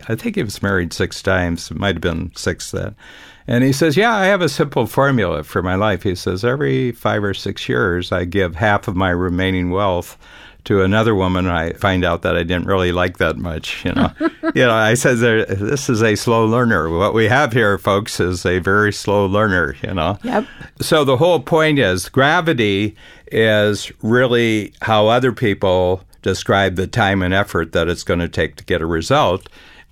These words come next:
Speaker 1: But it all comes because you're not thinking about your thinking. You're thinking
Speaker 2: Mm-hmm.
Speaker 1: about things.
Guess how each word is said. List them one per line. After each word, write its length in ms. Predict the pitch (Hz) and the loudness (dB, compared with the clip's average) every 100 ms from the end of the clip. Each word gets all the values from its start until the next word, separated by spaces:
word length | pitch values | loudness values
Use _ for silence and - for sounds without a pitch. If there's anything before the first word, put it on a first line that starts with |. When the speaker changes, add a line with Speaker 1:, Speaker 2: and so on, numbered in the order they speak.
| - | -10
Speaker 1:
But 260 | 104 104 113 | -2 2 4
it 60 | 117 | 4
all 220 | 131 139 | 2 0
comes 380 | 139 113 101 - | 0 0 0 -2
because 360 | 95 107 92 | -2 0 2
you're 100 | 104 98 95 | 2 2 0
not 160 | - | 0
thinking 300 | 101 90 90 | -2 -2 -2
about 340 | 85 82 78 90 | -2 -2 -2 -4
your 100 | 78 | -4
thinking. 460 | - 107 90 80 | -2 -2 -2 -4
You're 160 | 78 90 | -2 -2
thinking 320 | 107 151 98 | 0 0 0
Speaker 2:
Mm-hmm. 80 | 90 | 0
Speaker 1:
about 200 | 85 - | -2 -2
things. 600 | 95 90 120 127 - | -2 0 0 -2 -6